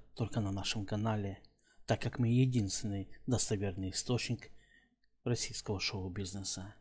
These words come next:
Мы будем следить за ходом событий вокруг Леона Измайлова, будем держать вас в курсе всех происшествий и изменений, будем надеяться только на хорошие новости. Завтра рано утром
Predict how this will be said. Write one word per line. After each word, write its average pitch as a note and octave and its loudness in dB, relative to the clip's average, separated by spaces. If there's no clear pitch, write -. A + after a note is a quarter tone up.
Мы F3+ 10
будем F#3+ 10
следить F3 6
за C#3 6
ходом C#3+ 6
событий D3 6
вокруг A#2+ 2
Леона A#2+ 6
Измайлова, A#2 6
будем A2 2
держать A2+ 4
вас A2+ 4
в - -4
курсе A#2 2
всех - 4
происшествий A2+ 4
и A2 2
изменений, A2 4
будем A2+ 6
надеяться A2+ 6
только G#2+ 0
на G#2+ 2
хорошие A2 0
новости. A2 0
Завтра G#2+ 2
рано G2+ 2
утром G#2 0